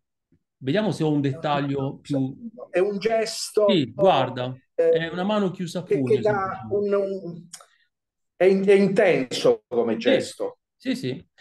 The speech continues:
Speaker 1: Guarda, a me dà l'idea veramente di qualcuno che si sta risvegliando quasi, come se stesse prendendo vita in quel momento, come se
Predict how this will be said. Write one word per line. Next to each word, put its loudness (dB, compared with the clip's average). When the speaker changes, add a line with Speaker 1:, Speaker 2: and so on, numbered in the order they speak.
Speaker 1:
Guarda, 2
a 4
me 2
dà 2
l'idea 2
veramente 0
di -4
qualcuno -6
che -12
si -12
sta -6
risvegliando -2
quasi, -6
come -2
se -6
stesse -6
prendendo 0
vita -4
in -4
quel -6
momento, -4
come -4
se -4